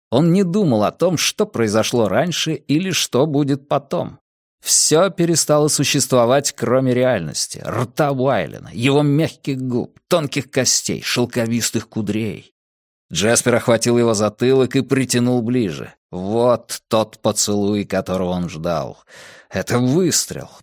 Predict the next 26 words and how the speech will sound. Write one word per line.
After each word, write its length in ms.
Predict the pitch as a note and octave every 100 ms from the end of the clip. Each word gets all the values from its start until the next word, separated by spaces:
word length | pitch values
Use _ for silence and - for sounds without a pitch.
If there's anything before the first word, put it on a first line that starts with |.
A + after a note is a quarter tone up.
| _
пожар 440 | B2+ A#2+ C3 E3
в 160 | D3 -
прериях, 600 | E3+ F3 C3+ F#2 - -
поворот 580 | - B2 - E3 E3+ -
колеса 520 | D#3+ D#3 C#3+ - F3
фортуны. 800 | - D#3 - - D#3+ A2+ D2 - _ _ - - _
Джеспер 520 | D#2 D#2 G#2 A2 C3 A#2
чувствовал 480 | - C#3 - C3
биение 420 | A#2+ A#2+ B2+ C3 B2
своего 320 | - A#2+ B2
сердца, 640 | A#2 C3 A2+ E2 - - - _
или 240 | - A2+ G#2
Уайлена, 760 | F2+ D#2+ F#2 B2 A#2+ G#2+ F#2+ - - - G#3 -
колотящегося 840 | C#3+ D#3+ - E3 B2 - B2 -
в 60 | B2
груди, 540 | B2+ C#3+ C3+ G#2+ C#2+ - -
и 80 | -
единственная 840 | C3 C#3+ D3+ G#3 D#3+ - F3+ F3+
мысль, 360 | F3 F3 D3+ B2
крутившаяся 720 | A2+ B2 - C#3+ - G#2 -
в 20 | F#2+
его 260 | G2+ G#2+
голове, 480 | F#2 E2+ E2 A2+ F3
была 300 | C3+ B2 C#3
счастливым, 800 | - C#3 G2 - A#2 E3 D3+ C3+
удивлённым 760 | A#2+ G2 F2 A2+ C3+ C3+ A2+